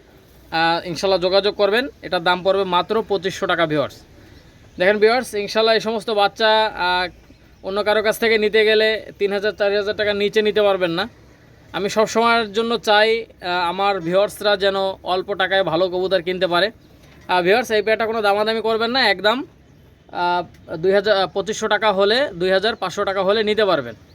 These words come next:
দেখেন ভিউয়ার্স, অসাধারণ কবুতর, দুই হাজার পাঁচশো টাকা, আ-, আ-, আড়াই হাজার টাকা হলে এই পেয়ারটা আপনারা নিতে পারবেন। ইন্ডিয়া, বাংলাদেশের যে কোনো প্রান্তে কবুতরটা ডেলিভারি দেওয়া যাবে। দেখেন ভিউয়ার্স, নরমাদি একশো, একশো গ্যারান্টি পাবেন। দেখেন, দেখলেই বোঝা যাচ্ছে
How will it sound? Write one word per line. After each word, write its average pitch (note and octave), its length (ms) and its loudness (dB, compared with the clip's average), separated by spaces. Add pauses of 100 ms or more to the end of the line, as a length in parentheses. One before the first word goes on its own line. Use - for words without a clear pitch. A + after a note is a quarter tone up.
(140)
দেখেন F3+ 240 -2
ভিউয়ার্স, D#3+ 240 -2 (400)
অসাধারণ F#3+ 440 0
কবুতর, G3+ 400 -2 (440)
দুই E3+ 120 0
হাজার F#3 240 2
পাঁচশো F3+ 300 -2
টাকা, B2 340 -4
আ-, D#3 260 -2
আ-, D3 400 0
আড়াই E3+ 160 2
হাজার F3+ 260 -2
টাকা G3 260 0 (440)
হলে G3 180 2
এই E3+ 100 2
পেয়ারটা F3 260 0
আপনারা F3 220 -2
নিতে F3+ 220 -2
পারবেন। G3 340 0 (120)
ইন্ডিয়া, F#3 380 2
বাংলাদেশের F#3 540 -2
যে G3 120 -2
কোনো G#3+ 200 -4
প্রান্তে F#3+ 360 0
কবুতরটা F#3 520 0
ডেলিভারি F3 520 0
দেওয়া D3 200 0
যাবে। A#2+ 180 -8 (420)
দেখেন G3 220 -2
ভিউয়ার্স, A3 260 0
নরমাদি G3 360 0
একশো, G#3 300 0
একশো G3+ 200 -2
গ্যারান্টি F3 280 -2
পাবেন। C3 260 -6
দেখেন, D3 260 -4
দেখলেই G#3+ 280 2
বোঝা A3+ 220 0
যাচ্ছে C4+ 320 0